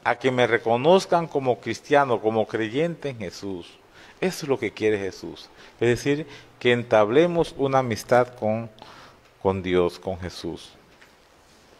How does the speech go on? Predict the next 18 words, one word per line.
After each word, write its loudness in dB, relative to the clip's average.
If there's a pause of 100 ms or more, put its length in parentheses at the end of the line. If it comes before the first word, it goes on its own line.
(1300)
Yo 4
creo 6
que 6
esto 4
de 4
por 4
sí -2 (400)
es 2
muy 4
hermoso, 2
el 0
sentir, -2
pues, 0 (340)
que -10
Jesús -8
camina -8 (240)
entre -4
nosotros, -4